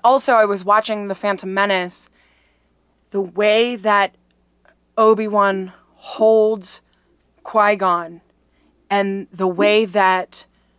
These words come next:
he defeated M-, Marth-, Darth Maul, you wanna talk about rhyming when it came to the, is, you know, episode three and then Rebels, is that the same jump that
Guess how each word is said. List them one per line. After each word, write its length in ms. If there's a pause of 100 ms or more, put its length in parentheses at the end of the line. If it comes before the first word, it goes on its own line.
(180)
he 560
defeated 600 (140)
M-, 100 (100)
Marth-, 480
Darth 340
Maul, 480 (600)
you 160
wanna 200
talk 300
about 320
rhyming 480
when 140
it 100 (100)
came 460
to 560 (680)
the, 520
is, 240
you 80
know, 140
episode 440
three 300
and 160
then 140
Rebels, 440
is 140
that 280 (920)
the 100
same 680
jump 540 (400)
that 480